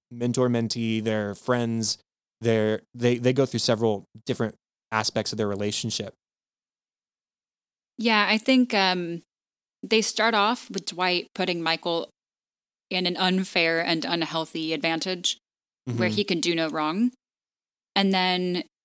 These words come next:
Speaker 2: it evolves into Michael's the scum of the earth. And
Speaker 1: Right.
Speaker 2: then they end up in a really good friend position, and they are, they're friends, and they'll be friends for life. So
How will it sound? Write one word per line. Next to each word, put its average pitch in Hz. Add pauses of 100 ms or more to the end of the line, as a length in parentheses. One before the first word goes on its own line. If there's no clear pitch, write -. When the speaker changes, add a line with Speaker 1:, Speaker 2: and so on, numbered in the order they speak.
(100)
Speaker 2:
it 185 (260)
evolves 175
into 165
Michael's 160
the 160
scum 165
of 151
the 156
earth. 240 (720)
And 214
Speaker 1:
Right. 196
Speaker 2:
then 175 (360)
they 190
end 180
up 160 (180)
in 175
a 165
really 165
good 160 (200)
friend 160
position, 160
and 165
they 160
are, 151 (800)
they're 185 (120)
friends, - (120)
and 160
they'll 170
be 170
friends 156
for -
life. - (880)
So 165